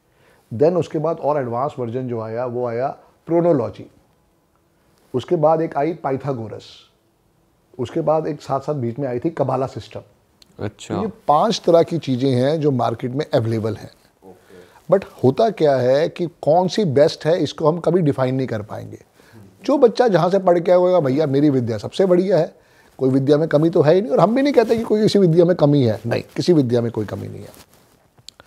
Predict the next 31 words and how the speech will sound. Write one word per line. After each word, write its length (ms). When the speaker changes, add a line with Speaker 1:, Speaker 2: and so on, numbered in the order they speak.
Speaker 1:
सबसे 280
पहले 200
तो 80
मैं 140
थैंक्स 260
करना 240
चाहूँगा 340
अपने 220
गुरु 260
का। 340
मेरे 140
गुरु 240
के 140
आशीर्वाद 480
की 100
वजह 180
से 100
ही 100
मैं 140
आज 120
आप 80
दोनों 320
भाइयों 260
के 80
पास, 280
तीनों 200
भाइयों 220
के 60
पास 200
बैठा 260
हूँ। 220